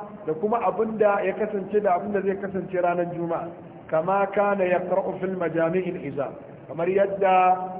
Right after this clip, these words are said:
a taro mafi girma ya kasance yakan karanta waɗansu surori,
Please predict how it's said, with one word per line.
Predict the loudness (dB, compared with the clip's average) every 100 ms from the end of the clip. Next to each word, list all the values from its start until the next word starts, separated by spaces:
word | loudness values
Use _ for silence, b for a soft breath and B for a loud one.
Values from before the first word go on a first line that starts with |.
| -2
a | -2 0
taro | 0 2 4 4 4
mafi | 0 -2 -6
girma | -2 -2 0 2 4 4 2 -2 -8 -8
ya | 0 2 2
kasance | 0 -2 -2 0
yakan | 2 2 0 -2 0
karanta | 0 0 -4 0
waɗansu | 0 0 -2 -6 -10 -10
surori, | -6 0 2 2 0